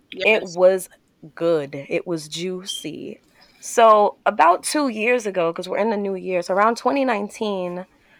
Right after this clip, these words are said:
Speaker 2: um, there was so much stuff going on with Wendy. When she would,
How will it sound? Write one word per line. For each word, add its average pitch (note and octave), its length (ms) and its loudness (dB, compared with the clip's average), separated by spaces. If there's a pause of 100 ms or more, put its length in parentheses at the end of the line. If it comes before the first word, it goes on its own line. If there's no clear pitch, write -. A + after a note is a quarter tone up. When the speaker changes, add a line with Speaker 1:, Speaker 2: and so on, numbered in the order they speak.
(340)
Speaker 2:
um, E3 580 4 (220)
there - 60 -20
was - 100 -16
so A#3 260 4
much G3+ 200 6
stuff - 280 4
going E3+ 260 0
on E3 180 4
with E3 120 -2
Wendy. D3 480 -6 (960)
When G3 160 -2
she - 160 -2
would, C#4 200 2